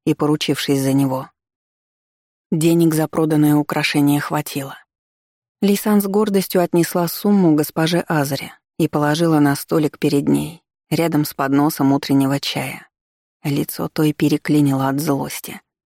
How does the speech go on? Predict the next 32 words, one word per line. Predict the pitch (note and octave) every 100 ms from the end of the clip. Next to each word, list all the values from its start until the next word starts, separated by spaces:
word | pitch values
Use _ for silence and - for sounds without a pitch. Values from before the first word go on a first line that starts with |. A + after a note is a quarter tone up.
| -
Но | A3+
она | A3+ A3
промолчала, | G#3 G3 F#3+ F#3+ - C3 B2+ C#3+ D#3
сказала | - D#3+ F#3 F3+
только, | D#3+ E3 -
что | - D#3+
немедленно | D3+ D#3 F3+ F3 D#3+
начнет | D3 C#3+ - D#3+ C#3+
приготовление. | - D3 D3+ C#3+ C#3 C3 B2+ C3+ - _ _ _ _ _ _ _
С | -
этого | D#3+ C#3 C#3
дня | D3 D#3 E3+
жизнь | E3 F3 F3
Лейсан | E3 D#3 D3+ D#3 D3
завертелась | C#3+ C#3 - D#3 C#3+ C#3
по-другому. | - D3 C#3 C#3 C3 C#2 - _ _ _ _ _ _ _ _ -
До | F3+
этого | G3+ F#3+ F3
она | E3+ E3+
откровенно | D#3+ - D#3 D#3 E3 E3
скучала | D#3 - D3+ - F3 F#3
и | E3+
не | D3+
знала, | C#3+ D3 D3+ D3
чем | - D3
себя | - C#3+ C#3
занять. | C#3 C3+ B2+ - - _ _ _ _ -
Под | F#3
руководством | G3+ G3 A3 B3+ - D#3+ D#3+
тетушки, | - G3+ G3+ - D#3+
будучи | D3 D3 C3+
прислугой, | C#3+ D3 C#3 F3+ F#3+ D#3 C3+